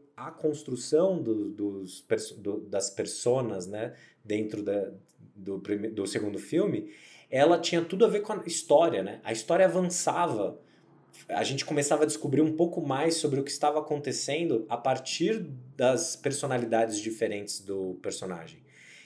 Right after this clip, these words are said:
E aí no terceiro filme não, é aquela coisa dele mudar de estado rápido, sabe? E claro, o ator, o ator é bom e tudo mais, mas ele não, não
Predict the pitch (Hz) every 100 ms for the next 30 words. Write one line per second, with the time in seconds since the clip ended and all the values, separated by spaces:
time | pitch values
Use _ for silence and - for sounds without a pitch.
0 | _ 123 139 180 180 170 - 165 165 180
1 | 247 226 170 143 - 156 165 151 151 160
2 | 156 156 156 160 123 131 139 131 110 113
3 | 110 104 - 110 117 120 117 113 104 98
4 | 90 - - 123 127 95 92 - _ 104
5 | 104 104 104 208 170 143 104 101 - 110
6 | 107 - - 90 87 - 90 98 123 110
7 | 107 127 123 104 98 110 113 104 113 127
8 | - - - _ - 113 123 127 - -
9 | _ _ _ 127 131 139 156 156 151 139
10 | - 139 151 156 156